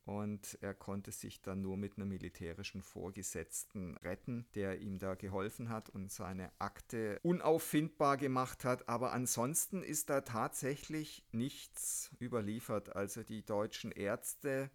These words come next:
haben sich, wo es ging, rausgehalten und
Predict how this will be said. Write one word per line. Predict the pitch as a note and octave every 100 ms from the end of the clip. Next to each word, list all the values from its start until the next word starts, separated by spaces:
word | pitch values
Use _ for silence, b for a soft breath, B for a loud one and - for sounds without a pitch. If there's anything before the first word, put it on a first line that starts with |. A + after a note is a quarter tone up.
| -
haben | A2+ A#2+ C3 B2 -
sich, | - - C3 A#2+ - - -
wo | G#2+ G2+ B2
es | B2 -
ging, | A#2+ C#3 D#3+ D#3
rausgehalten | G#2 G#2+ B2 D3+ - C#3+ C#3 C3+ C3+ C#3+
und | B2+ - A#2 A2+ -